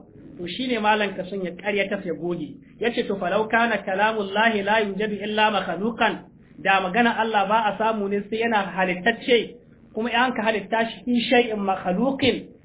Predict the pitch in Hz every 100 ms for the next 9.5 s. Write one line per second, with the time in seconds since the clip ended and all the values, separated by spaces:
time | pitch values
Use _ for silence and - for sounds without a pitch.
0 | _ 190 190 254 254 214 208 - 247 247
1 | 254 233 208 196 190 - 269 269 320 294
2 | - - - - - 202 226 370 349 -
3 | 247 233 285 - 240 233 240 220 202 240
4 | 220 220 220 190 175 226 196 175 175 185
5 | 170 - - - - - - 226 247 247
6 | - - 185 311 302 233 214 - 233 -
7 | 214 190 262 - 247 208 208 214 196 202
8 | 180 160 - 180 170 165 - _ _ -
9 | 233 262 262 220 240